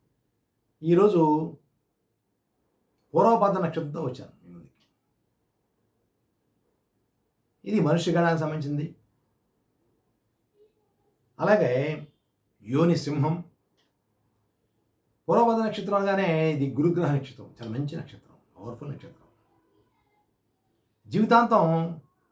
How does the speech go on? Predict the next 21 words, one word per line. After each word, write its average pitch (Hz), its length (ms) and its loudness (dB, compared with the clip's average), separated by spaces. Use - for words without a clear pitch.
ఈ 170 100 -4
పూర్వభాద్ర 190 480 0
నక్షత్రంలో 170 340 -8
పుట్టిన 160 200 -6
వాళ్ళు 135 420 0
కనక 208 200 -4
మిశ్రా 202 320 -2
పెట్టుకోవచ్చు 151 400 -2
అన్నమాట 127 300 -6
చెప్పండి. - 180 -12
ఈ 208 140 0
పూర్వభాద్ర 233 440 4
నక్షత్రంలో 196 520 -2
ఒకటో 156 560 0
పాదం, 180 300 0
రెండో 175 200 -2
పాదం, 156 300 -2
మూడో 165 200 2
పాదంలో 151 340 -2
జన్మించిన 131 360 -2
శిశువుకి 131 840 -6